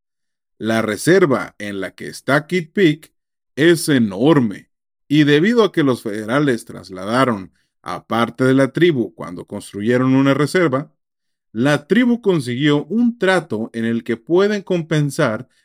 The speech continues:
recogiendo tierras de otros lugares. Así que no solo tienen dos casinos cerca de Tucson y uno junto a Ajo, que está a medio camino de Yuma,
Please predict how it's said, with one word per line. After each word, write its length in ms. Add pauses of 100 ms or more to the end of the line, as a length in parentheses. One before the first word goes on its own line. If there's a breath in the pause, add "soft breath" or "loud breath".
(140)
recogiendo 920
tierras 540
de 100
otros 360
lugares. 680 (560)
Así 440
que 120
no 140
solo 280
tienen 440
dos 420
casinos 580
cerca 300
de 140
Tucson 560 (320 soft breath)
y 220
uno 300
junto 320
a 160
Ajo, 360 (800)
que 200
está 400
a 40
medio 360
camino 380
de 120
Yuma, 360